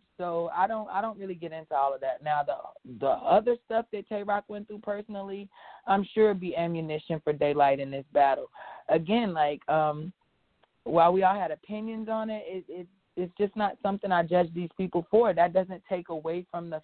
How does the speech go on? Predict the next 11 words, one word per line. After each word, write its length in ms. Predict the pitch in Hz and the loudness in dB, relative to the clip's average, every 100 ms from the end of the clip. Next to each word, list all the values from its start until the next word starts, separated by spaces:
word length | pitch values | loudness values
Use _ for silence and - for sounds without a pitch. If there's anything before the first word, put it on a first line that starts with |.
| _ | _
fact 260 | 180 196 214 - | 2 2 0 -4
that 280 | 156 147 185 _ _ _ | -2 -2 -6 _ _ _
he's 260 | 202 202 175 | -6 -4 -4
a 100 | 170 151 | -6 -2
dope 300 | 170 175 175 - - | 2 2 0 -4 2
battler 480 | 190 247 190 147 139 | 4 4 0 -6 -8
and 140 | 151 156 | -14 -14
he 160 | 190 170 | -14 -4
actually 460 | 160 160 - 160 160 | -2 -2 -6 -10 -6
has 240 | 147 147 | -4 -6
bars. 400 | 156 180 240 170 | -2 0 2 0